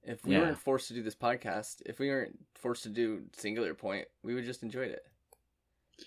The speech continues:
Speaker 2: Yeah. Kind of sucks that Bill Gates got into the podcast game.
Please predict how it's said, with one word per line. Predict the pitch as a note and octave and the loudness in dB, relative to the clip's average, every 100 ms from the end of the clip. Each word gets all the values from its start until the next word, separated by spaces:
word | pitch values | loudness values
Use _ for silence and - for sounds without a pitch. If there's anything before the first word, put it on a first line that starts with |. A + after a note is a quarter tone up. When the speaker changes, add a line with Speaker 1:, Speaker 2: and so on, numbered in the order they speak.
| _ - | _ -2
Speaker 2:
Yeah. | D2 D2 C2 - _ _ _ _ _ _ _ _ _ | 0 0 -2 -8 _ _ _ _ _ _ _ _ _
Kind | - C3+ C3+ | 8 10 12
of | A#2 F#2+ - - | 12 10 4 -6
sucks | - - A#2 G2 - | 0 6 6 6 2
that | G#2 F2 - - | 0 0 -2 -4
Bill | E2+ G2 E2+ | 0 2 2
Gates | F2 F2 F2 | 0 0 0
got | D#2+ E2 | -4 -6
into | D#2+ | -6
the | |
podcast | E2 F2 E2+ - D#2 - - | -6 -4 -4 -4 -6 -6 -8
game. | D#2 D#2+ | -8 -8